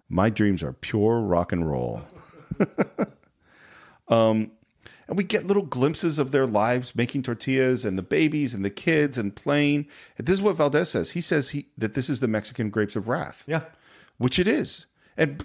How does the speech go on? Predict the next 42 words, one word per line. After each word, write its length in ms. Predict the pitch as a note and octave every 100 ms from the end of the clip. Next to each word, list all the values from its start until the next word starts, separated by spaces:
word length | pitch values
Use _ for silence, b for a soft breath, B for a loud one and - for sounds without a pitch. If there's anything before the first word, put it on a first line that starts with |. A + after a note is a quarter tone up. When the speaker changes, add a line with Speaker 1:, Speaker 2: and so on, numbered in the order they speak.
| -
Speaker 1:
to 80 | -
be 60 | -
clear, 420 | F4+ F4+ C3 - b b -
this 300 | A#2 A#3+ C#4+
is 100 | F3+
the 60 | E3+
world 340 | D3+ D#3+ C#3
he 120 | F3
grew 220 | D3+ D3
up 140 | - -
in. 80 | C3+
Speaker 2:
Yes. 360 | F3 - - -
Speaker 1:
He 120 | G#3+
knows 400 | F#3 C#3 A3+ G3+
this 220 | B2 -
world, 340 | F2+ C#2+ - - _ -
you 120 | A#2
know. 300 | F#2+ F#2 B2+ B B
Speaker 2:
Mm-hmm. 120 | G#2+
Speaker 1:
And, 220 | A2+ A2+ A#2 -
and 240 | B2+ A#2+
even 260 | D3 F#3+ F3
though 380 | D#3 C#3+ D3 - _ -
the, 380 | A2 G2 F#2+ -
the 180 | G#2 G2+
Jodes 560 | F2+ A#2+ D3 D3+ A#2
and 140 | A#2+ G#2+
Grapes 280 | A#2 B2 A#2
of 140 | F#2
Wrath 300 | B2 C#3+ B2+
in 100 | G#2+
the 60 | F#2+
thirties, 720 | - C3+ F3 B2+ G#2+ A#2 - b b -
those 220 | B2 D3+
people 280 | E3 C3 A#2
maybe 260 | A2 G#2
aren't 300 | A2 C3 -
picking 260 | - C#3 G#2
the 60 | F#2
fruit 240 | G#2+ G2
anymore. 520 | F2+ E2+ D#2 D#2 F#2+ G#2
Speaker 2:
Yeah. 200 | G2